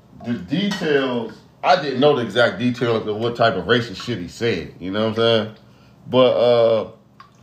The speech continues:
come to find out, he was talking about, it's the black guy that's the head of the, like, the, the Players Association. It's like the, uh, fucking union, the union, N F L union. A black guy named DeMaurice Smith.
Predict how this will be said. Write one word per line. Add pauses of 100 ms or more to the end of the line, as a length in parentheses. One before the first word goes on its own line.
(280)
come
to
find
out, (640)
he
was
talking
about, (600)
it's
the
black
guy
that's
the
head
of
the,
like, (120)
the, (140)
the
Players
Association.
It's
like
the,
uh, (320)
fucking (100)
union, (400)
the
union,
N
F
L
union. (320)
A
black
guy
named
DeMaurice
Smith.